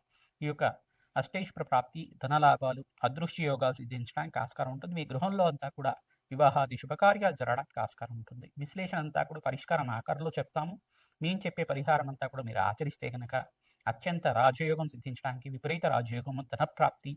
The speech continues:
అదృశ్య యోగం, మహాలక్ష్మి స్థిరనివాసంగా ఉండడానికి, అష్టైశ్వర ప్రాప్తి కలగడానికి, వ్యాపారంలో అభివృద్ధి, ఉద్యోగంలో మార్పు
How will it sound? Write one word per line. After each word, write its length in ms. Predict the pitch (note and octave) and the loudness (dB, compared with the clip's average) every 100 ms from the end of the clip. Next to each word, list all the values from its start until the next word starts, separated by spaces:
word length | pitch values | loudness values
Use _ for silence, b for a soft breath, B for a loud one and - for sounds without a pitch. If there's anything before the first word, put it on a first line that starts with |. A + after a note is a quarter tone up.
| - b b | -12 b b
అదృశ్య 420 | - C3 F#3 - E3+ | -6 -2 -4 -2 -2
యోగం, 220 | C#3 C#3 C#3+ | -2 -6 -6
మహాలక్ష్మి 480 | B2 E3 G3 - F3 | 2 4 4 0 -6
స్థిరనివాసంగా 640 | - C#3 C#3 C3+ C#3+ C3 | -6 -4 -4 -4 -6 -8
ఉండడానికి, 500 | B2 B2 A#2 A#2+ - C3+ C3+ | -8 -6 -6 -6 -12 -10 -8
అష్టైశ్వర 460 | - G3 F#3+ - | -6 -4 -4 -6
ప్రాప్తి 280 | - B2 - | 0 0 0
కలగడానికి, 520 | B2 A#2+ A#2 A#2+ - B2+ _ b b _ | -6 -4 -4 -4 -8 -16 _ b b _
వ్యాపారంలో 540 | A#2+ D#3 G3 F#3 C#3+ B2+ | 8 10 10 8 4 -2
అభివృద్ధి, 360 | B2+ C3+ C3+ C3 | -4 -8 -8 -8
ఉద్యోగంలో 460 | B2 - E3 E3+ B2 A#2+ | -6 -2 0 2 0 2
మార్పు 380 | C#3 F#3 - | 4 4 2